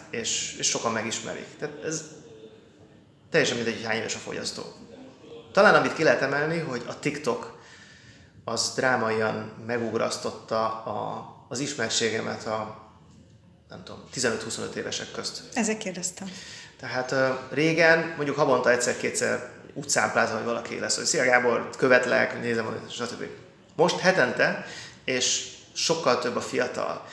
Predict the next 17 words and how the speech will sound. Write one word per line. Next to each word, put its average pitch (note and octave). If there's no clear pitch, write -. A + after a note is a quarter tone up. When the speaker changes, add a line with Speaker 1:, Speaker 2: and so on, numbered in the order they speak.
Speaker 1:
És A#2+
az D#3
érdekes, D3
hogy C3+
nagyon C#3+
sokszor, C3+
ö, C3
alkalmazottak, B2
tehát A2+
mondjuk A#2+
egy, -
egy, G#2+
egy A2+
étteremben A2
a G#2
pincér, G#2
„Hello”, A2